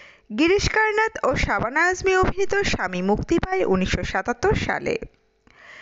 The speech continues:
পাঁচ বছর পর সাকিন্স তৈরি করেছিলেন বাসু চট্টোপাধ্যায়। শুধু সিনেমা নয়, টেলিভিশনের জগতে নিজের ছাপ রেখেছেন প্রয়াত প্রযোজক। দর্পণ, বেনারসের মতো টিভি শো প্রযোজনা করেছেন ইন্দার রাজ বাহেল।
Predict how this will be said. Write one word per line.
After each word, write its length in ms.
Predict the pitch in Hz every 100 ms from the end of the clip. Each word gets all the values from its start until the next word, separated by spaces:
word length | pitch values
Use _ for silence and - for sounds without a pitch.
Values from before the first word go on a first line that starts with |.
| - - -
পাঁচ 260 | - 339 392
বছর 300 | 427 415 403
পর 200 | 427 440
সাকিন্স 460 | - 240 - 226 -
তৈরি 300 | 269 311 339
করেছিলেন 560 | 370 381 - 381 392
বাসু 360 | 240 196 - 415
চট্টোপাধ্যায়। 840 | - 175 - 151 151 - 156 104 - - _ _ _ _ - - - -
শুধু 240 | - - 226
সিনেমা 420 | - 311 370 403
নয়, 200 | 415 440
টেলিভিশনের 640 | 440 220 208 285 - 370 370
জগতে 400 | 381 381 392 381
নিজের 240 | 254 202
ছাপ 340 | - 220 208
রেখেছেন 520 | - 285 330 - 403 415
প্রয়াত 380 | - 180 180
প্রযোজক। 680 | 330 - 196 175 - 127 85 - - _ _ _ - - - - -
দর্পণ, 560 | 220 277 311 302 415 440
বেনারসের 520 | 269 208 240 311 370
মতো 220 | 370 381 392
টিভি 260 | 233 202
শো 200 | - 220
প্রযোজনা 520 | 190 202 240 302 349
করেছেন 440 | 370 381 381 381 392 -
ইন্দার 420 | 214 208 247 294
রাজ 200 | 370 - -
বাহেল। 440 | 180 175 139 -